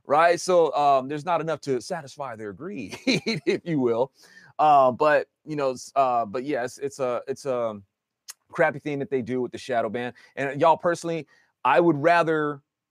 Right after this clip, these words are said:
I would rather make a competing, um, platform, you know, a search engine or something like, uh, you know, to that effect. Rather, if I had the time and if I had the money and the resources to afford a lawsuit,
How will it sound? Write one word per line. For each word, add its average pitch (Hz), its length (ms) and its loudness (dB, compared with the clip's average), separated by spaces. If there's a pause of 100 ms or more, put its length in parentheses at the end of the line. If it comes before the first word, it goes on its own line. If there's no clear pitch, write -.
(220)
I 202 140 6
would 220 120 0
rather 151 440 4
make 151 380 -4
a 127 80 -2
competing, 120 1500 -6 (540)
um, 101 580 0 (420)
platform, 113 680 -6 (180)
you 117 100 -8
know, 107 340 -6
a 101 140 -8
search - 340 -4
engine 107 240 -8
or 107 80 -10
something 113 300 -8
like, 104 260 -6
uh, 104 400 -4
you 107 80 -10
know, 104 80 -6
to 101 140 -16
that 117 180 -4
effect. 110 380 -8 (340)
Rather, 143 300 0
if 131 200 -2
I 220 120 2
had 220 140 0
the 156 60 -4
time 196 460 -6
and 120 60 -8
if - 80 -10
I 196 80 -2
had 185 120 -6
the 95 80 -8
money 175 340 -2
and 131 80 -4
the 98 60 -6
resources 185 800 -4 (340)
to 135 360 0
afford 160 640 0
a 110 100 2
lawsuit, 190 720 -2